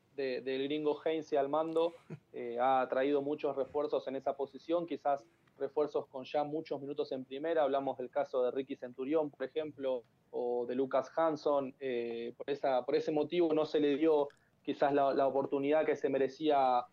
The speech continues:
Álvaro Barrial. Eh, si ustedes me preguntan desde mi punto de vista, yo creo que Álvaro Barrial, un jugador que, que hizo todas las divisiones inferiores en el club, que está en Vélez desde los siete años, eh, se lo subió muy tempranamente a primera,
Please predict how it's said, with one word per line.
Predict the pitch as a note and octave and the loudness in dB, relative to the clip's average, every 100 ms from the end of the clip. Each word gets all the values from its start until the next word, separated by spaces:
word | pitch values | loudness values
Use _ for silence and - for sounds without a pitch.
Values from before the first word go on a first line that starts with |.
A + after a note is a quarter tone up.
| _ | _
Álvaro | D3 D#3 D3 D3 | 2 4 4 4
Barrial. | D3 E3 G3 G3+ - - | 4 4 4 2 -2 -2
Eh, | C#3 B2+ | 0 0
si | - | 0
ustedes | C3+ D#3 | 0 2
me | D3+ C3+ | 2 2
preguntan | C#3+ D#3+ D#3 C#3+ C3+ | 2 2 2 0 0
desde | C3+ C#3+ | 0 2
mi | C#3 | 0
punto | C#3 D#3+ D3+ | 0 0 4
de | C#3+ | 4
vista, | E3+ E3+ | 4 2
yo | D3 D3+ | 0 0
creo | D#3 D3+ | 2 2
que | D3+ C#3+ | 4 2
Álvaro | D3+ C#3 | 4 4
Barrial, | C#3 C3+ D3 D#3 - _ _ - | 4 2 2 0 -4 _ _ -14
un | C#3+ | -10
jugador | D3 C#3+ C#3+ D3+ | -6 0 2 2
que, | D3 C3+ | 0 -2
que | - C#3 | 0 -2
hizo | D#3+ D3+ | -2 -2
todas | D#3 D#3+ | 2 2
las | D3 | 2
divisiones | C3+ C3 - D3+ C#3+ | -2 -6 -8 -8 -8
inferiores | C#3 - C3+ D3+ D3 C#3+ | -16 -10 0 2 2 0
en | C3 | -10
el | B2+ | -6
club, | E3 F3+ F3+ | 2 2 0
que | - | -8
está | - C#3+ | -6 -2
en | C3+ | -2
Vélez | C3+ D3+ D3+ C3+ | 0 2 4 2
desde | B2 | -4
los | B2 - | -6 -8
siete | D3+ D3+ D3+ | -6 0 2
años, | D#3 D3+ D3+ - _ _ _ _ - | 2 0 -2 -6 _ _ _ _ -10
eh, | B2 A#2 A#2 A2+ A#2 | -8 -6 -6 -6 -6
se | B2+ | -4
lo | B2+ | -4
subió | B2+ C3+ D3 D#3 | -2 -2 2 2
muy | D3+ E3+ | 2 0
tempranamente | E3 D3 D#3 E3 G3 E3 | 0 2 2 2 2 0
a | C#3+ | 0
primera, | C#3 C#3+ D#3 D3 | 0 0 2 2